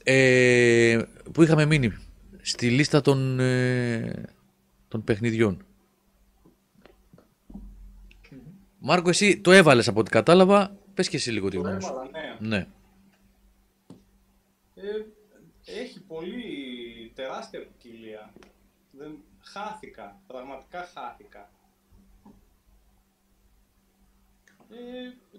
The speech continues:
Speaker 2: το, το πρόβλημα ήταν αυτό που είπα, ότι όταν προσπαθείς να, να τσεκάρεις τη λίστα, μπε-,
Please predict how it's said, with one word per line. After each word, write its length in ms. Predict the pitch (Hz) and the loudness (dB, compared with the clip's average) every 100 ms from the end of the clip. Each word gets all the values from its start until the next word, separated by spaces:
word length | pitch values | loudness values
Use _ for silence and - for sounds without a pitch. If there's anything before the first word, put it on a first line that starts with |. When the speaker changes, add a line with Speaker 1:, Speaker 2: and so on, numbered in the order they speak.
| 196 | -12
Speaker 2:
το, 160 | 208 208 208 202 202 202 | -8 -8 -8 -10 -12 -14
το 100 | 196 | -16
πρόβλημα 540 | 208 233 240 240 226 220 220 226 226 | -14 -14 -14 -18 -18 -14 -14 -14 -16
ήταν 140 | 220 | -16
αυτό 280 | 208 202 214 | -18 -18 -18
που 260 | 202 185 196 | -18 -18 -18
είπα, 220 | 196 147 | -16 -16
ότι 300 | 139 135 143 139 135 131 131 131 156 | -16 -18 -18 -18 -18 -18 -20 -18 -20
όταν 140 | 170 | -20
προσπαθείς 480 | 160 - 147 - 160 | -20 -20 -20 -20 _
να, 120 | 160 147 139 135 131 123 120 - _ _ _ - | -20 -18 -16 -16 -16 -16 -18 -20 _ _ _ -20
να 120 | 156 | -20
τσεκάρεις 580 | 147 143 170 175 170 - | -18 -20 -16 -14 -16 -18
τη 80 | 139 | -20
λίστα, 680 | 139 165 196 220 220 214 208 _ _ _ | -20 -20 -18 -16 -16 -16 -20 _ _ _
μπε-, 320 | 156 180 180 | -20 -20 -20